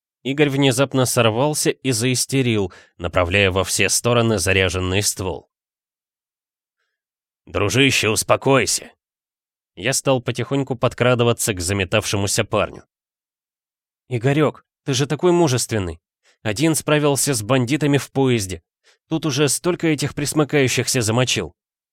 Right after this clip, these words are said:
Моя жена вложила в слова всю свою нежность и восхищение, пытаясь отвлечь психованного напарника.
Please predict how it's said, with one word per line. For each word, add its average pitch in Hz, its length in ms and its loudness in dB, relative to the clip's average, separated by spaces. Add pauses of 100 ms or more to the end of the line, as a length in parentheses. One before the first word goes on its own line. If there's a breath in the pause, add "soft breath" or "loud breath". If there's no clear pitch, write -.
(1000)
Моя 120 240 2
жена 151 280 2
вложила 160 460 0
в - 80 -4
слова 131 460 4
всю - 260 -2
свою 120 340 0
нежность 135 640 0
и 123 100 2
восхищение, 139 880 -2 (260 loud breath)
пытаясь 165 440 0
отвлечь 135 500 -2
психованного 117 720 0
напарника. 110 640 0